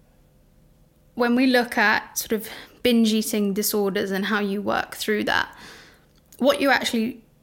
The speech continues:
are trying to do is eliminate the cause. So your goal is to not stop the binge. Your goal is to initially stop what's causing the binge. And normally that is the restriction or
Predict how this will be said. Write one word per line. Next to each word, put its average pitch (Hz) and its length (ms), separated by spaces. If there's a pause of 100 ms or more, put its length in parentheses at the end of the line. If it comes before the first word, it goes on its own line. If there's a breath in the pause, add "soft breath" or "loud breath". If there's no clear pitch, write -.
(220)
are - 60
trying 247 420
to 226 100
do 202 380
is 202 380
eliminate 226 460
the 214 60
cause. - 460
So 214 400 (320 loud breath)
your 226 100
goal 220 340
is 208 140
to - 100
not 202 260
stop - 340
the 208 60
binge. 208 600
Your 214 160
goal 208 340
is 202 160
to - 140
initially 208 460
stop - 400
what's - 200
causing 226 440
the 240 80
binge. 269 420
And 226 200
normally 214 480
that 214 280
is 202 380 (520 loud breath)
the 214 140
restriction - 760 (400 loud breath)
or 208 440